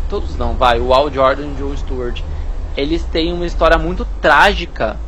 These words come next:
na, na, na, nos quadrinhos até os anos noventa, mais ou menos, né? Acho que depois da Noite Mais Densa,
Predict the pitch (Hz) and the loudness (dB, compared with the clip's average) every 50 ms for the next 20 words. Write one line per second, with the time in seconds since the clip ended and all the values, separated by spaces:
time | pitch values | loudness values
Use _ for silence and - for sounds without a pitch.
0 | - - - - - - - - 131 131 123 123 123 123 120 120 117 113 113 113 | -10 -10 -10 -10 -10 -10 -8 -8 -4 0 2 4 6 6 6 4 2 2 0 -2
1 | 123 131 127 123 123 123 120 120 120 117 120 120 120 120 120 117 120 123 - - | -4 -4 0 2 4 4 4 4 2 0 -2 -2 -2 -2 -2 -2 -6 -8 -6 -2
2 | - 139 135 123 131 139 170 185 185 170 156 151 - - - 170 - - 190 190 | 0 0 0 0 -4 -6 -4 -4 -4 -4 -4 -6 -6 -2 0 0 2 4 4 4
3 | 196 185 165 190 190 190 185 156 170 190 185 165 151 165 175 170 160 147 127 - | 4 4 2 0 -2 -2 -2 -2 -2 -2 -2 -2 0 0 2 2 2 0 -2 -4
4 | 131 120 123 120 113 117 120 120 113 107 104 104 101 101 - - - 123 117 113 | -4 -4 -4 -4 -4 -4 -6 -6 -6 -8 -8 -10 -12 -14 -16 -16 -14 -12 -12 -10
5 | 117 - - - - - - - - - - - 143 156 151 - 175 190 196 185 | -12 -12 -14 -18 -18 -18 -18 -16 -16 -14 -10 -4 -2 -2 -2 2 2 2 4 4
6 | 190 175 165 165 170 165 165 165 151 139 131 131 120 117 139 143 160 175 185 175 | 4 2 2 2 0 0 -2 -2 -4 -2 -2 -2 -2 0 0 0 0 0 -4 -6
7 | - - 113 117 | -6 -6 -6 -6